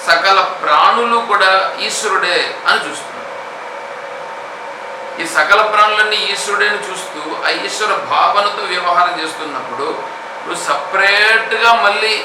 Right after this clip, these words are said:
ఒక విగ్రహాన్ని పెట్టుకొని ఆ విగ్రహానికి పూజ చేయాల్సినంత అవసరం లేదు. ఈ సర్వము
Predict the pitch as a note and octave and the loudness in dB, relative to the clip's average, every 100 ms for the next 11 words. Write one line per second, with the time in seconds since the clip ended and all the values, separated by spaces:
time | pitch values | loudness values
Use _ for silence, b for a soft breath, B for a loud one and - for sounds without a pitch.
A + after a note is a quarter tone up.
0 | - - - F3 E3+ E3+ - D3 F3+ F#3 | -6 -8 -2 4 4 4 0 -6 0 4
1 | G3 - D3+ C#3+ C#3+ C#3+ D#3+ - - - | 4 4 -4 -4 -6 -6 -8 -10 -12 -12
2 | - D3+ E3 E3 F#3 G3 F#3+ G3 F#3 F#3 | -2 0 2 0 -2 2 2 2 -2 -6
3 | - F3+ F3 D#3 E3 E3 D#3 D#3 D3+ C#3+ | -6 -6 -6 -6 -4 2 4 4 0 -6
4 | C#3+ C#3 C3+ C#3 D3 F#3 A3 - - - | -6 -6 -4 -2 0 2 2 0 -6 -10
5 | - - - A#2 A#2 C3 C3 B2+ A#2 - | -10 -12 -12 -10 -8 -4 -4 -4 -6 -8
6 | C#3+ C#3 - - - - - - - - | -10 -10 -10 -10 -10 -10 -12 -12 -12 -12
7 | - - - - - - - - - - | -12 -12 -12 -12 -12 -12 -12 -12 -12 -12
8 | - - - - F#3+ G#3+ G#3+ G3 G#3+ F3+ | -14 -14 -14 -10 -6 -4 -2 -2 -6 0
9 | E3 - A3 G#3+ A3 | 2 4 0 -2 -2